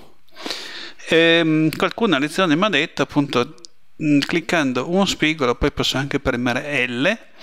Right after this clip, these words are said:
e L praticamente seleziona tutti gli spigoli, eh, connessi,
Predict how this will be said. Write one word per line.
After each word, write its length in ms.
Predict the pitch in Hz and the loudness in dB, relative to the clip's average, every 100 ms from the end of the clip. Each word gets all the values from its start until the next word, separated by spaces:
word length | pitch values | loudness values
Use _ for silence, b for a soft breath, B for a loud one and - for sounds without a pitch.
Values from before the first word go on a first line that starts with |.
| B B B - | B B B -2
e 240 | 180 175 | 2 4
L 180 | 190 196 | 4 0
praticamente 640 | - 156 151 156 175 151 | -2 -6 0 0 2 0
seleziona 420 | - 139 127 135 | 0 0 0 0
tutti 320 | 120 139 - 127 | 0 -4 -4 -4
gli 40 | |
spigoli, 600 | - - 127 131 120 117 B B B B - | -2 -2 -2 0 0 -2 B B B B -2
eh, 240 | 120 113 | 0 0
connessi, 800 | - 143 143 117 117 - 240 | 0 0 0 0 0 2 2